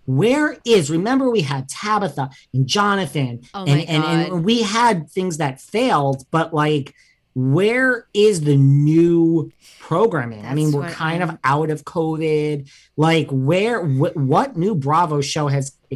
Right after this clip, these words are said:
Speaker 1: come along? Now we had Winter House, which is a new show, and we have a new show coming up, which I'm gonna be covering about five, yes, five Atlanta matchmakers.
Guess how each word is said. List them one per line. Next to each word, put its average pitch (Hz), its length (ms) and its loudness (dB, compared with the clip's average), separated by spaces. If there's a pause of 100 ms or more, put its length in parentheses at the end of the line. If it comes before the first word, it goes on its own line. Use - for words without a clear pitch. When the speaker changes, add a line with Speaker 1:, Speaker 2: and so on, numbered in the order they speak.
Speaker 1:
come 151 220 -4
along? 131 380 -4 (220)
Now 160 380 4
we 151 160 -2
had 147 220 -2
Winter 143 400 -2
House, 139 440 -6
which 143 160 -8
is - 300 -16
a 156 60 -8
new 160 160 -4
show, 135 440 -8 (380)
and 151 200 4
we 160 100 -2
have 180 260 -6
a 208 40 -2
new 165 140 -4
show 139 240 -6
coming 127 360 -8
up, 131 340 -6
which 131 180 -14
I'm 117 120 -10
gonna 117 100 -12
be 110 140 -16
covering 107 560 -18 (520)
about 135 280 0
five, 165 920 0
yes, 139 320 -4
five 151 500 0
Atlanta 131 1000 -4 (440)
matchmakers. 110 960 -12